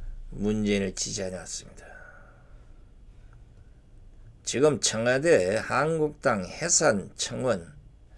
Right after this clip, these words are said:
뭐 계속 문제가 되어 있는데 가장 웃기는 건 잘 한번 들어보시기 바랍니다.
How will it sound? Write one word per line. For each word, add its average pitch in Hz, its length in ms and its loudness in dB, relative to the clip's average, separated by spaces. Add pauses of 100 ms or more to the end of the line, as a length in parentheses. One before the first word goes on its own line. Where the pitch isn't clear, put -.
(140)
뭐 - 160 -6
계속 147 400 -2
문제가 147 340 4
되어 120 160 4
있는데 107 460 0 (920)
가장 147 420 2
웃기는 156 340 2
건 90 120 0
잘 135 400 2
한번 160 240 0
들어보시기 127 420 4
바랍니다. 95 600 -6